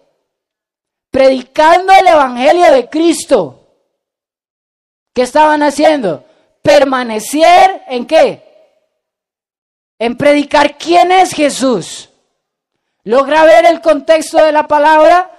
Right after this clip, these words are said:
¿De qué me habla la palabra permanecer? Me está hablando de permanecer en el nombre de Él. Me está hablando de estar allí abajo en tiempo y en distancia y con Él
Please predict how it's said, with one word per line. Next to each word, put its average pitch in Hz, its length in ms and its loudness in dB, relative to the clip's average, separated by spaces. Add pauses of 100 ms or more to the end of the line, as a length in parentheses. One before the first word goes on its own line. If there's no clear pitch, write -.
(260)
¿De 233 180 -6
qué 320 140 -6
me 349 140 -2
habla 339 380 0
la 311 140 -2
palabra 277 460 -4
permanecer? 269 880 -2 (520)
Me 220 120 -10
está 254 200 -2
hablando 302 360 0
de 285 120 2
permanecer 240 640 -4
en 302 140 -2
el 262 180 -4
nombre 285 340 -2
de 233 240 -2
Él. 156 180 -14 (260)
Me 214 100 -8
está 262 200 -2
hablando 302 340 2
de 302 120 4
estar 302 280 -2
allí 311 220 0
abajo 311 640 4
en 269 220 -4
tiempo 311 460 -2
y 311 80 -2
en 294 100 -2
distancia 302 760 -2
y 302 60 -8
con 254 240 -4
Él 339 380 -2